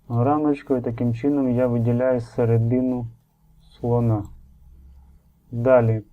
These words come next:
з клавішою Shift знімаю виділення з грані, яка в нас стоїть по центру. Переглядаю з усіх боків, щоб у нас не залишилося.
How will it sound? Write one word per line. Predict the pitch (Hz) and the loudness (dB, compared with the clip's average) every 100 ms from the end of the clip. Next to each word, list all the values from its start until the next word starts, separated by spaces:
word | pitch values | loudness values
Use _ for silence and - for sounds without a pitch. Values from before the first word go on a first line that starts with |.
| - _ _ _ _ _ - | -20 _ _ _ _ _ -20
з | - | -4
клавішою | 135 131 123 - 131 | 0 2 0 0 -2
Shift | 117 - 131 117 - | -2 0 0 0 -2
знімаю | 110 120 127 127 120 113 107 101 _ - | -2 0 0 0 0 0 -2 -8 _ -10
виділення | 117 123 117 113 113 110 | -4 -2 0 2 2 2
з | |
грані, | 104 104 120 113 107 107 | 0 0 0 0 -2 -2
яка | 113 120 | -4 -2
в | 113 | -2
нас | 107 | -2
стоїть | - 113 113 - | -4 -4 -4 -6
по | 113 | -8
центру. | - 110 107 123 160 - - - | -6 -6 -6 -6 -8 -10 -20 -10
Переглядаю | 123 123 123 123 131 123 123 117 113 107 - _ _ _ | -4 -2 -2 -2 -2 2 2 2 0 -4 -10 _ _ _
з | 113 123 | -6 -6
усіх | 117 127 117 | -4 -2 0
боків, | 120 117 117 117 104 | 2 -2 -2 -4 -4
щоб | 120 113 | -8 -6
у | 120 | -2
нас | 117 117 | -2 -2
не | 117 | -2
залишилося. | 113 113 110 - 107 101 - | 0 2 0 -4 -12 -12 -18